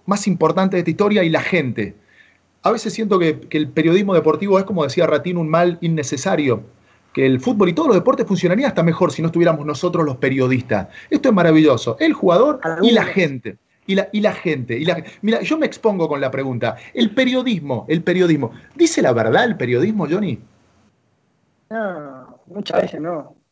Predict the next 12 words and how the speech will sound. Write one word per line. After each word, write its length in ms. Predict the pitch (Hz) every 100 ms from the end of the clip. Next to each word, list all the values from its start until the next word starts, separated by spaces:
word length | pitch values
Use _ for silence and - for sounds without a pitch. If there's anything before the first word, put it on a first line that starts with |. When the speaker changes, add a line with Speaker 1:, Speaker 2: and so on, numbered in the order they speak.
| _ _ _ - - - - -
Speaker 2:
<laughs> 1040 | - 311 - - 277 - - - - - - - _ _ _ _ - - - _ -
No, 300 | 226 294 220
pero, 400 | 196 190 190 180
eh, 220 | 185 180 - _ _ _
es 200 | 226 233
así, 380 | 208 - 302 226
eh, 440 | 180 170 160 151 156
vamos 300 | 151 196 196
a 20 | 190
la 100 | 180
realidad. 380 | 180 214 277 - _ _ _ _ -
Speaker 1:
Absolutamente. 720 | 135 135 175 190 180 123 101